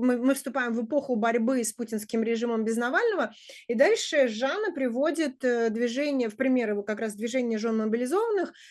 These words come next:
называет ее лидера по имени и фамилии. Специально не буду говорить ее сейчас, э, не буду называть. И она вот говорит: «Вот эта женщина храбрая,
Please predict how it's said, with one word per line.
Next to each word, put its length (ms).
называет 440
ее 240
лидера 340
по 120
имени 340
и 20
фамилии. 360
Специально 420
не 80
буду 200
говорить 480
ее 440
сейчас, 520
э, 520
не 140
буду 200
называть. 380
И 20
она 220
вот 140
говорит: 280
«Вот 120
эта 180
женщина 500
храбрая, 640